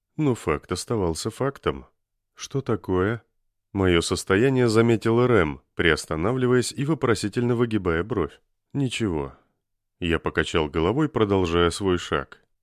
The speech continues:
"Идём дальше, быстрее начнём, быстрее закончим".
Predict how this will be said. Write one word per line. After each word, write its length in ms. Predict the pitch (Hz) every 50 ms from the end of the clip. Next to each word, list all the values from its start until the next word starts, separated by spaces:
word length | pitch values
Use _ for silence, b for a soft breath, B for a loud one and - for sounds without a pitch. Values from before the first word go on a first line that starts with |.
| _ _ _
"Идём 380 | 104 104 101 101 110 107 98 92
дальше, 380 | 92 98 92 80 - - -
быстрее 460 | 80 76 82 - - - 85 85 80 78
начнём, 480 | 80 80 - - - 113 120 123 120
быстрее 380 | 104 92 - - - 87 87 82
закончим". 760 | 80 85 85 - - - 76 73 71 - - 73 71 67